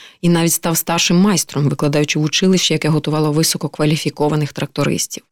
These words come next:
Але версія ця теж не особливо переконлива, бо, по-перше, я ніколи не чула її особисто від діда,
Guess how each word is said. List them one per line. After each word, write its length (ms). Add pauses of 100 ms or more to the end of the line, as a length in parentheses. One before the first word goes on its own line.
(1300)
Але 180
версія 400
ця 180
теж 280
не 120
особливо 440
переконлива, 600
бо, 160
по-перше, 460
я 60
ніколи 360
не 120
чула 240
її 140
особисто 440
від 200
діда, 320